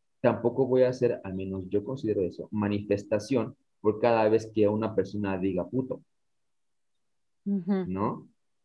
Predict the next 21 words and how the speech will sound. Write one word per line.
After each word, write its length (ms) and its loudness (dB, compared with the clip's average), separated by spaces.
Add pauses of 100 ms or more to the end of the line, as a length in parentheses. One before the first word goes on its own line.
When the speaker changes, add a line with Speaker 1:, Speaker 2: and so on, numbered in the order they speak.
(180)
Speaker 1:
También 240 0
hay 120 0
que 100 0
ver 120 4
hasta 180 2
qué 100 0
punto, 220 -4
porque 160 -6
también 240 -2
es 140 -4
un 100 -2
desgaste. 720 0 (720)
O 60 -8
sea, 60 -14
también 180 0
llega 120 4
un 60 0
punto 180 0
que 80 0
dices, 220 -2
"Güey, 220 2